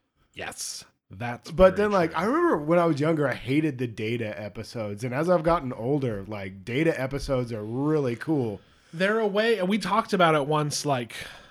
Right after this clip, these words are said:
Speaker 1: not on the podcast or anything, but while we were watching, is it was always a very good, it's, like, dumb, but it's a very good way of, like,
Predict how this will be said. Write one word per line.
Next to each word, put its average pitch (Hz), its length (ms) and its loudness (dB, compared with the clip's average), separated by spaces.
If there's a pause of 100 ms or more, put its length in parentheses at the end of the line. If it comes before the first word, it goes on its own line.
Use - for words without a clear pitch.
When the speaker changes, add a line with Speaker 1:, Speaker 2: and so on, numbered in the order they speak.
(160)
Speaker 1:
not 131 180 -6
on 120 100 -4
the 107 40 -8
podcast 110 500 -8
or - 60 -12
anything, 104 240 -10
but 101 160 -8
while 110 160 -6
we 101 80 -4
were 95 100 -2
watching, 92 680 -6
is 131 220 -8
it 131 120 -6
was 147 140 0
always 160 320 4
a 156 80 0
very 143 460 2
good, 143 500 0
it's, 139 240 -6
like, 147 300 -6
dumb, 160 460 0
but 147 160 -4
it's 139 140 -4
a 156 60 2
very 165 380 0
good 151 500 0
way 139 320 2
of, 135 160 -2
like, 131 400 -2